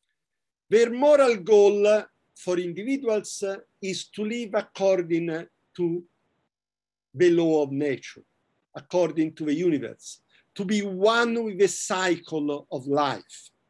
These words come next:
Again, there was no idea, like in the Sadducees, uh, of any kind of afterlife, uh, or, uh,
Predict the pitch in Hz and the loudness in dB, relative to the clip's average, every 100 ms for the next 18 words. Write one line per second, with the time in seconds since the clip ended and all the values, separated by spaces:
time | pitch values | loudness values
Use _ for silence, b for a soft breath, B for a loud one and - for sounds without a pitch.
0 | _ _ _ _ _ - 175 285 294 233 | _ _ _ _ _ -6 -2 0 2 2
1 | 180 151 147 185 185 202 196 220 269 254 | 0 0 2 2 0 -4 -6 -2 2 2
2 | 233 196 240 247 233 220 214 - 208 196 | -2 -6 -6 -4 -2 -2 -4 -6 -6 -4
3 | 208 202 185 185 202 190 - 196 196 175 | -2 -4 -4 -10 -10 -8 -4 -2 -2 -4
4 | 170 202 214 233 214 214 214 214 196 190 | -6 -2 -2 -2 -8 -6 -4 -2 0 0
5 | 175 - 190 175 165 156 151 - - 160 | -2 -6 -6 -4 -2 -2 -6 -10 -10 -10
6 | 160 _ _ _ - 156 151 151 147 151 | -12 _ _ _ -4 0 2 2 2 2